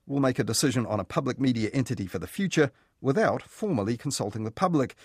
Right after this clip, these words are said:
And until then, it's not gonna be really clear at all what the proposed new media entity will actually look like. The minister has insisted this is not just mashing together the public service non-commercial R N Z,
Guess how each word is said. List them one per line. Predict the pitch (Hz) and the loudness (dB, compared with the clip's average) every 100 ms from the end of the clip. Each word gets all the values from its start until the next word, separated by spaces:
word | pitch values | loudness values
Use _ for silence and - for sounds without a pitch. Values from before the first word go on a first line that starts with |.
| - - - | -20 -20 -2
And | 135 135 - | 0 0 -2
until | 117 - | -4 -2
then, | 135 220 180 165 _ _ _ | 2 4 4 2 _ _ _
it's | 135 143 | -4 0
not | 226 | 0
gonna | - 175 | 0 0
be | 139 | 2
really | 127 113 | 2 0
clear | 101 120 95 | 0 2 2
at | 147 | 4
all | 208 120 135 - | 6 4 0 -6
what | 143 - | -6 -6
the | |
proposed | - 151 127 127 127 | -4 -2 2 2 2
new | 123 127 | 2 2
media | 117 113 113 | 2 0 -2
entity | - 110 113 101 | -2 -4 -4 -4
will | 113 | -6
actually | 95 - 104 117 | -8 -8 -2 0
look | 175 180 | 2 2
like. | 160 120 - - - - - _ - | 2 2 -2 -16 -20 -20 -20 _ -2
The | 123 | 2
minister | 156 139 - | 4 4 0
has | 110 107 | 0 0
insisted | 110 - 139 139 196 196 | 0 2 2 2 0 0
this | 120 101 | -2 -2
is | 85 | -4
not | 90 131 - | 0 0 0
just | 98 92 - | -4 -8 -6
mashing | 107 117 - 107 | -2 -2 0 -2
together | 92 110 131 165 | -2 0 2 2
the | 92 | -4
public | - 120 110 | -4 -2 -2
service | - 120 98 - | 0 -2 -2 -2
non-commercial | 110 120 110 107 98 104 - | -2 -2 -2 -4 -2 -4 -2
R | 107 104 | -2 -2
N | 104 | 0
Z, | 123 | 4